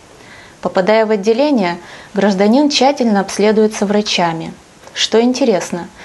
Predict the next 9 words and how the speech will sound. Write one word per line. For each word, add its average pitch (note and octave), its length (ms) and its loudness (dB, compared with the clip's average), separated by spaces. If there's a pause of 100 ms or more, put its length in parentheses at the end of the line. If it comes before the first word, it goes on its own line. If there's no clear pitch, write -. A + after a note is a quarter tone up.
(320)
в F#3 60 -2
отделении A3+ 600 2
имеется A#3+ 460 0
полная C4 460 2
база F#3+ 340 0
данных F3+ 540 -4
как F3+ 280 -2
о G#3+ 60 2
донорах, C4+ 560 0